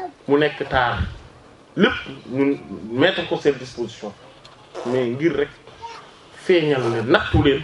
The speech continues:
te feeñal ana kan ci yéen moom mooy ki nga xamante ne moom moo gën a rafet gis. Euh, comme nag guddi na, dañuy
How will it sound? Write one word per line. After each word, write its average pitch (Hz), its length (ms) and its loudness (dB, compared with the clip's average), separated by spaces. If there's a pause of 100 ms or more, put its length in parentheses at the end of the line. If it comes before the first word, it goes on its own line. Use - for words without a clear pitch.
te - 100 2
feeñal 139 480 2
ana 135 180 -2
kan 127 200 -4 (100)
ci 117 80 -8
yéen 120 140 0
moom 120 240 -2
mooy 110 160 -4
ki 107 120 -12
nga 101 80 -10
xamante 107 280 -8
ne 107 60 -6
moom 104 240 -6
moo 101 100 -6
gën 101 160 -6
a 98 40 -4
rafet 98 280 -8
gis. - 160 -14 (2000)
Euh, 156 340 4 (480)
comme 120 260 6
nag 101 120 4 (760)
guddi 175 260 4
na, 147 80 6 (1400)
dañuy 190 480 4